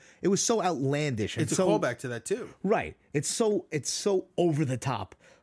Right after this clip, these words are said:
Speaker 1: Like when she cuts an arm off, it sprays the blood all the way
Speaker 2: Which
Speaker 1: across
Speaker 2: is
Speaker 1: the room
Speaker 2: from
Speaker 1: and
Speaker 2: a lot of the, uh, a lot of the Shaw Brothers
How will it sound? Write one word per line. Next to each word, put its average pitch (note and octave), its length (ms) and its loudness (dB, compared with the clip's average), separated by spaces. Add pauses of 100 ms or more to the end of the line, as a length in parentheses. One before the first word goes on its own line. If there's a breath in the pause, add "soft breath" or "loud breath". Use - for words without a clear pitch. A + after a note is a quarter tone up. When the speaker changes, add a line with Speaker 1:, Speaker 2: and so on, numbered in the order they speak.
Speaker 1:
Like D3+ 180 0
when D3+ 80 0
she - 180 -6
cuts - 280 -2
an D3 80 2
arm C#3+ 240 0
off, G#2+ 200 -2
it - 120 -8
sprays F3 680 -6
the C#3 80 -4
blood C#3 320 -2
all C3+ 160 0
the C3+ 80 0
way C3 140 0
Speaker 2:
Which D3+ 120 4
Speaker 1:
across D3+ 120 2
Speaker 2:
is C3+ 180 2
Speaker 1:
the C3+ 60 4
room C3+ 160 2
Speaker 2:
from A2+ 240 0
Speaker 1:
and - 80 -14
Speaker 2:
a B2 80 -6
lot A#2+ 400 -4
of A2+ 120 -8
the, G#2+ 320 -12 (240)
uh, G2 460 -12 (500)
a A#2+ 80 -12
lot A#2 340 -6
of A2 160 -12
the G#2+ 280 -12
Shaw A2+ 380 -8
Brothers G#2 640 -12